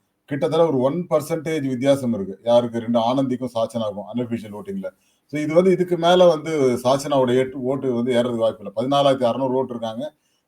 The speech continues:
பதினேழாயிரத்தி நானூறு ஓட்டு, கிட்டத்தட்ட மூவாயிரம் ஓட்டு வித்தியாசங்க. இன்னைக்கு வியாழக்கிழமை, இன்னும் ட்வென்டி ஃபோர் ஹவர்ஸ், ட்வென்டி ஃபோர் ஹவர், தேர்ட்டி ஹவர்ஸ்னே வச்சுக்கோங்களேன். இந்த தேர்ட்டி ஹவர்ஸ்ல இது மாறிடுமான்னு கேட்டா மாறாது. அப்போ சாச்சனா வெளியேறத்தான் வாய்ப்பு இருக்கு.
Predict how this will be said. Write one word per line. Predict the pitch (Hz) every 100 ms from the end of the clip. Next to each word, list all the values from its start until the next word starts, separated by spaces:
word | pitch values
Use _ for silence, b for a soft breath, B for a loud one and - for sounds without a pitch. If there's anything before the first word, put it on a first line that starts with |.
| _
பதினேழாயிரத்தி | 120 139 156 139
நானூறு | 120 123 131
ஓட்டு, | 120 113
கிட்டத்தட்ட | 113 123 139
மூவாயிரம் | 135 147 156 143
ஓட்டு | 143 131
வித்தியாசங்க. | 110 113 104 95 90 - _ _ _ _ _ _ _
இன்னைக்கு | 139 139
வியாழக்கிழமை, | 143 165 151 127
இன்னும் | 117 143
ட்வென்டி | 139 143 170
ஃபோர் | 151
ஹவர்ஸ், | 147 139 - - - _ _
ட்வென்டி | - 143 160
ஃபோர் | 143 143
ஹவர், | 143 139
தேர்ட்டி | 143 156 156
ஹவர்ஸ்னே | 151 147 143
வச்சுக்கோங்களேன். | 131 120 113 110 104 - _ _ _
இந்த | 120 120
தேர்ட்டி | 165 165
ஹவர்ஸ்ல | 165 165 170
இது | 143 127
மாறிடுமான்னு | 143 143 139 135
கேட்டா | 123 131
மாறாது. | 139 123 120 107 98 -
அப்போ | 117 - 165 127
சாச்சனா | 127 147 147 139 131
வெளியேறத்தான் | 120 131 123 120 143
வாய்ப்பு | 139 - 101
இருக்கு. | 127